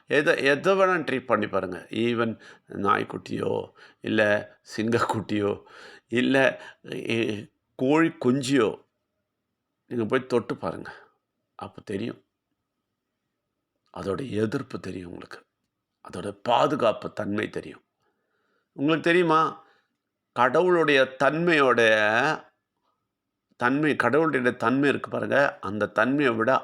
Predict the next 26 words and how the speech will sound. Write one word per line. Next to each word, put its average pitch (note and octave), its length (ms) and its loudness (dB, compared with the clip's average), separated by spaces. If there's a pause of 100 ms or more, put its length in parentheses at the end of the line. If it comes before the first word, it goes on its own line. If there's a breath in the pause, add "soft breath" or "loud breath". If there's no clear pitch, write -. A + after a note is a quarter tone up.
(160)
ஆயிரம் B2 840 0
கோடி C#3 520 -2
மடங்கு A#2 500 0
ஜாஸ்தி. G#2 460 -4 (1400)
ஒரு C#3 160 -2
சின்ன F#3 840 -2
ஒரு G#3 120 2
சதவீதம் D3+ 440 0
தான் D3 180 2
கொடுத்துருக்கிறாரு. G#2+ 560 -4 (600)
<laughs> - 440 -4 (500 loud breath)
உயிரினங்களுக்கு C#3 600 2
ஒரு A#2 140 0
சின்ன E3 560 -2
ஒரு F#3+ 120 2
சதவீதம். A#2+ 540 2
அவருடைய A2+ 500 2
அந்த G#2+ 200 2
பாதுகாப்பு B2 880 0
தன்மையுடைய A#2 640 2 (220)
ஒரு B2 220 -10
சின்ன F3 580 -4
ஒரு B2 120 0
சதவீதம் B2 580 0
தான் A2+ 180 -2
கொடுத்தாரு. F#2 360 -6